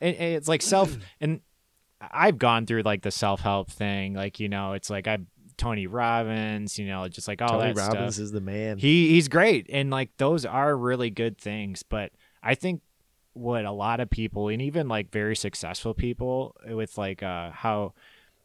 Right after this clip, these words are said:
Speaker 1: standard motivational books <clears throat> work is a lot of them that have kinda grown up and were influenced by a lot of those things.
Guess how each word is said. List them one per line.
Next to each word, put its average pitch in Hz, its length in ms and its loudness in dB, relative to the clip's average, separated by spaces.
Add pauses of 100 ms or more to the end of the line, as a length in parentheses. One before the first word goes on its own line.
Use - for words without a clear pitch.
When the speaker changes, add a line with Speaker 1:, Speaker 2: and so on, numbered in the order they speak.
(640)
Speaker 1:
standard 120 640 -2
motivational 101 720 -2
books 95 340 -6
<clears throat> 151 80 -2
work 98 320 -6
is 90 440 -8
a 104 60 -16
lot 107 280 -2
of 110 120 -6
them 107 220 -4
that 95 260 -4 (140)
have 101 480 -4 (640)
kinda 120 220 -4
grown 107 320 -2
up 107 220 -2
and 104 140 -2
were 98 180 -4
influenced 113 520 -8
by 127 140 -4
a 131 80 -4
lot 127 160 -4
of 131 80 -6
those 135 260 -6
things. 135 360 -10